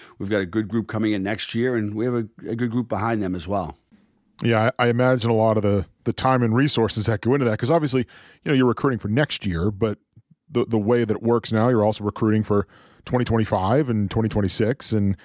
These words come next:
Speaker 2: January first, you can start to talk to some other players. So th-, there's more to do there. You know, once the, I think we can start talking to younger players, sophomores, whatever it is, starting January one, or maybe it's juniors. But I mean, I would think that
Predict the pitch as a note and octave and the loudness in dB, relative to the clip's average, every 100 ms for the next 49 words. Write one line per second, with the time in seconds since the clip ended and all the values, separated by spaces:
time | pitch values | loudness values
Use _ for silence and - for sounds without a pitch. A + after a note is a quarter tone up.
0 | _ - B2 A#2+ A#2 G#2+ - A2+ C3 B2 | _ -2 0 2 2 2 0 0 2 0
1 | G#2 A2+ G#2+ G#2 A2+ G#2+ G#2 A#2 A#2 A2 | -2 0 -2 0 0 0 0 0 0 0
2 | - A2 G#2 B2 D3 A#2 G#2+ A2 A2 A2 | 0 0 2 2 2 0 0 0 0 2
3 | B2+ B2+ G#2+ A2 G#2+ G#2+ G2+ A#2+ A2 G#2+ | 2 2 2 2 4 2 4 2 2 2
4 | G#2 G2+ A2+ G2+ G#2 G2+ F2+ G#2+ G2 G2+ | 2 0 0 0 -2 -4 -2 -2 0 0
5 | G#2 F#2+ E2+ - - - - A2+ A2 G2+ | 0 -2 -4 -10 -20 -14 -2 0 0 0
6 | A2 F#2+ G#2+ G2+ G#2+ G#2 G2+ G#2 G#2 G#2 | 0 0 0 0 0 2 2 2 2 2
7 | G2+ F#2+ - - - A2 G#2 A2 G#2+ G2+ | 0 -2 -10 -6 -2 -2 0 0 2 2
8 | G2+ G#2+ G#2 G#2+ F#2 - A2+ A2 G#2 - | 2 2 2 0 -2 -2 0 2 2 0
9 | - - - - C#3 C#3 D3 - E3 C3+ | -10 -20 -6 -2 0 2 0 0 0 -2